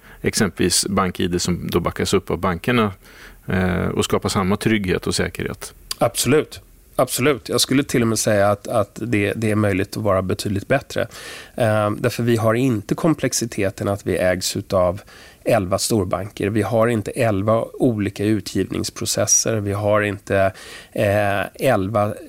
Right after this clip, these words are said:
Speaker 2: traditioner av att, att bli kund i banken på lite olika sätt. Eh, vi har en enhetlig process. Den är genomlyst utav myndigheterna.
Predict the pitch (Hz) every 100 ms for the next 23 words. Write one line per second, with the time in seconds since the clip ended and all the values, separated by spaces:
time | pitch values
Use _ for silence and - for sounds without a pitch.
0 | - - 117 110 107 110 107 120 113 104
1 | - 98 98 95 90 - 98 - - -
2 | 113 113 107 - 107 98 101 101 110 95
3 | 92 - 98 95 101 98 113 104 101 -
4 | - - 101 - - - - - - -
5 | - 104 104 101 101 101 - - - 147
6 | 170 123 104 110 113 113 107 127 107 98
7 | 104 139 156 - 123 - 110 - 104 -
8 | - 107 120 160 147 92 85 95 180 -
9 | 147 - 107 107 98 92 98 98 98 113
10 | 104